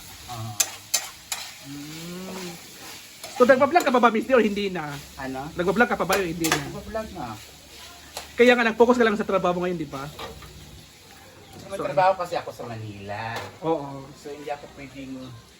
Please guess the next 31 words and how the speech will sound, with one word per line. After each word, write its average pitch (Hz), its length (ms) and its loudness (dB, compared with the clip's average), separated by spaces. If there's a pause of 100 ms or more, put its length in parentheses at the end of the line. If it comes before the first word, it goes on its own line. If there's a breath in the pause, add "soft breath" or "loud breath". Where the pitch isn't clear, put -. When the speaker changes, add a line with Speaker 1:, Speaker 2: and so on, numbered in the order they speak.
(440)
Speaker 1:
Eh, 160 160 2
regular 151 400 2
ako - 240 -2
doon. 117 300 -8
Sayang 123 480 -6
naman 113 320 -8
mag-, 104 240 -16
ma-, 110 280 -16 (440)
mawala 110 380 -12
ako - 120 -16
sa - 140 -20
trabaho - 320 -14 (300)
ko. - 80 -20 (600)
Speaker 2:
Mm-mm. 147 300 -18 (2000)
Speaker 1:
Kasi, 151 300 -16 (720)
mahal 143 220 -8
ko 160 80 -14
trabaho 113 500 -10 (140)
ko. 131 120 -18 (1400)
Speaker 2:
So, 180 160 0
Speaker 1:
Ako 175 60 4
Speaker 2:
doon 214 160 8
Speaker 1:
pa 208 80 -2
ta-, 151 120 -8
ako - 160 -8
pa 175 120 -8
talaga, 160 400 -4 (280)
pag 131 160 -8
may 151 120 -12
trabaho 156 400 -6
talaga 143 320 -10